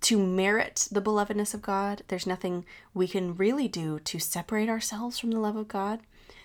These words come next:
that we are fundamentally loved. Unless we know that, we always kind of live our lives in this insecure state where we're kind of looking to other people to answer this question of,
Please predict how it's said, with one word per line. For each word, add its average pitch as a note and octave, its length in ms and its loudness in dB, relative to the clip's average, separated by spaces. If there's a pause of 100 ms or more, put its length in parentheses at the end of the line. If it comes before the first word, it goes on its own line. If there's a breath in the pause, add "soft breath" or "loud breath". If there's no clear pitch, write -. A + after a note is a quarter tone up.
(160 loud breath)
that - 100 -2
we A3+ 140 6
are G3+ 60 6
fundamentally C4 600 4
loved. F3 280 0
Unless C#4+ 360 0
we D#4 100 4
know G3+ 240 2
that, - 280 -4 (440 loud breath)
we C#4 120 4
always F4+ 260 4
kind C4+ 220 2
of A#3 100 0
live G#3+ 180 4
our G3 160 4
lives F3 460 0
in F3 140 -4
this E3+ 220 -4
insecure E3+ 840 -6
state - 560 -6 (880)
where F#3+ 440 6 (500 loud breath)
we're G#3+ 120 4
kind A3+ 220 2
of G3 120 0
looking A3+ 400 2
to - 160 -8
other G3 200 0
people - 440 -8
to - 200 -12
answer F#3+ 280 0
this F#3 220 -4
question - 480 -4
of, - 280 -12